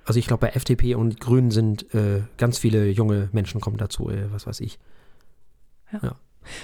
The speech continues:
Speaker 2: Und ich glaube, das ist auch ein Grund, warum F D P und Grüne unbedingt miteinander reden
Speaker 1: Ja.
Speaker 2: müssen und miteinander reden können,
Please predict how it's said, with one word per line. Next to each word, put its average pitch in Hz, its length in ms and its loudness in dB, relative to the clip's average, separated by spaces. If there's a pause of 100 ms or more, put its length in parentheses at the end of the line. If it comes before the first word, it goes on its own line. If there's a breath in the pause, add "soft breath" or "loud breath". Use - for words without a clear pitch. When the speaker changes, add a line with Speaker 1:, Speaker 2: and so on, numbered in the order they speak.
(140)
Speaker 2:
Und 214 80 6
ich 208 80 2
glaube, 226 200 4
das 220 220 2
ist - 160 -2
auch 208 180 -4
ein 208 220 -2
Grund, 196 420 -2
warum 202 400 -2
F 196 120 -6
D 233 120 -6
P - 140 -2
und 208 140 2
Grüne 208 380 0
unbedingt 208 600 2
miteinander 190 420 0
reden 190 240 0
Speaker 1:
Ja. 190 100 6
Speaker 2:
müssen 254 220 2 (440 soft breath)
und 226 120 4
miteinander 202 460 4
reden 185 240 0
können, 220 380 2